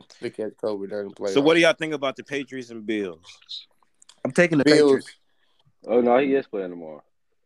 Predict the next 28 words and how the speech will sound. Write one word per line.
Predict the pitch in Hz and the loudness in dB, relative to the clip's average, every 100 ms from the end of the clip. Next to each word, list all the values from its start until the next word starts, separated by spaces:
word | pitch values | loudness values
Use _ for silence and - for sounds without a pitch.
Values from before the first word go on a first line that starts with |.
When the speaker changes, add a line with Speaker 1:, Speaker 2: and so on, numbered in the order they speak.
| - | -2
Speaker 2:
I | 110 | 2
like | 123 | 4
Speaker 1:
I | 131 | 2
Speaker 2:
the | 139 | 2
Speaker 1:
got, | 127 | 0
Speaker 2:
Bills, | 113 - | -2 -10
too. | 110 107 95 _ _ - | -10 -8 -10 _ _ -16
Speaker 1:
I | 135 | -8
got | 123 | -6
Speaker 2:
The | 107 | 0
Speaker 1:
the | |
Speaker 2:
Bills | 131 139 | 2 2
Speaker 1:
Bills | 117 | 2
Speaker 2:
are | 117 | 0
a | |
hell | 107 123 | 0 -4
of | 117 | -4
a | 101 | -8
Speaker 1:
overall. | 107 110 98 | -8 -10 -10
Speaker 2:
playoff | 92 | -14
team, | 98 95 95 | -14 -14 -12
I | 82 | -10
Speaker 3:
I'm | 139 | -2
Speaker 2:
feel | 170 | 0
Speaker 3:
taking | 170 151 | 0 -4
Speaker 2:
like. | 139 | -4
Speaker 3:
the | 151 | -6
Patriots. | 143 - 104 _ | -6 -10 -16 _